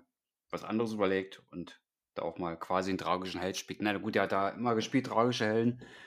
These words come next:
aber jetzt nicht in Form eines Superhelds, ne, der gealtert ist. Also das war definitiv mal was anderes und das hat mich da auch gefreut, auch Sly, äh, ist ein Spitzname, glaube ich, immer noch, ihm auch in so einer Rolle zu sehen. Also von daher fand ich da für ihn und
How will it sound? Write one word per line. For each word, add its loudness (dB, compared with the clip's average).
aber 6
jetzt 4
nicht 4
in 2
Form 6
eines 4
Superhelds, 0
ne, 0
der 2
gealtert -2
ist. -8
Also -6
das -6
war 2
definitiv -2
mal 4
was 6
anderes 2
und -2
das -4
hat -8
mich -4
da 2
auch 0
gefreut, 0
auch -16
Sly, 4
äh, 2
ist -6
ein -4
Spitzname, 0
glaube 4
ich, 2
immer 4
noch, 4
ihm 4
auch 4
in 6
so 4
einer 6
Rolle 2
zu -8
sehen. 0
Also -4
von -4
daher 4
fand -4
ich -8
da -2
für -18
ihn 0
und -4